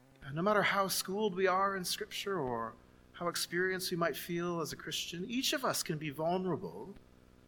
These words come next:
to a flashy teacher rising up, especially if they demonstrate some kind of spiritual powers, uh, like Jesus says is possible here." And we all could be wooed by that. So we need to be testing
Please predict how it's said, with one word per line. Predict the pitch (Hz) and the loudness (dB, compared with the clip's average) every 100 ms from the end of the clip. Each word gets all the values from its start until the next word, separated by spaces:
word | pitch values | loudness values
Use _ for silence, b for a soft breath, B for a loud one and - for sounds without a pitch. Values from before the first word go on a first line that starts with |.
| - - | -20 -12
to | - 147 143 | -2 2 2
a | |
flashy | - 180 185 202 240 | 4 8 8 8 4
teacher | 214 190 185 - 175 | 0 -4 -4 0 2
rising | 165 160 170 - 156 | 6 6 4 0 2
up, | 135 139 - - - - - - - - - | 2 2 -4 -20 -20 -20 -20 -20 -20 -14 -8
especially | 120 208 208 - | 0 4 4 6
if | 170 | 4
they | - 139 | 6 4
demonstrate | 156 160 151 - 151 | 4 0 0 2 2
some | - 135 | 2 -4
kind | 139 113 | -4 -2
of | |
spiritual | - - 180 208 208 214 190 | 0 2 6 8 8 6 6
powers, | - 170 175 180 175 - - 151 | 8 8 8 6 4 2 -4 -4
uh, | - - | -4 -2
like | 135 127 - | -4 -4 -6
Jesus | 147 131 127 | -4 -4 -4
says | 143 123 | -4 -6
is | 120 | -4
possible | - 139 135 139 135 | 2 2 2 -6 -8
here." | 123 120 127 - - - B B B - | -6 -8 -8 -12 -20 -20 B B B -2
And | 160 | 2
we | 170 | 4
all | 220 269 320 320 | 6 6 6 4
could | - 131 | 0 -2
be | 131 117 117 | -2 -2 -4
wooed | 135 131 143 139 | -6 -2 0 2
by | 127 127 | 4 4
that. | 123 123 - | 4 0 2
So | 196 | 2
we | 220 | 4
need | 285 | 2
to | 247 | 2
be | 220 | 0
testing | - - 302 - - 101 | 2 2 2 2 0 -2